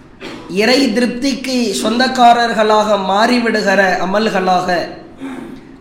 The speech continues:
அத்தகைய அமல்கள் இருப்பதை பார்க்கிறோம்.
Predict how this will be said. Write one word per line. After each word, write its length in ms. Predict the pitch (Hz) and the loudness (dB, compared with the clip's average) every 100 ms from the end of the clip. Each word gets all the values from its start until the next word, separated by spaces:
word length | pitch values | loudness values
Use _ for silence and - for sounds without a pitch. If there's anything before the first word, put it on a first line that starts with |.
| - | -6
அத்தகைய 560 | 185 185 262 240 247 226 | -4 -2 0 2 4 4
அமல்கள் 680 | 202 240 269 247 240 214 | 2 2 2 2 2 2
இருப்பதை 480 | 220 226 220 202 214 | 0 0 0 2 0
பார்க்கிறோம். 680 | 180 180 180 170 165 139 | 0 0 0 -2 -4 -6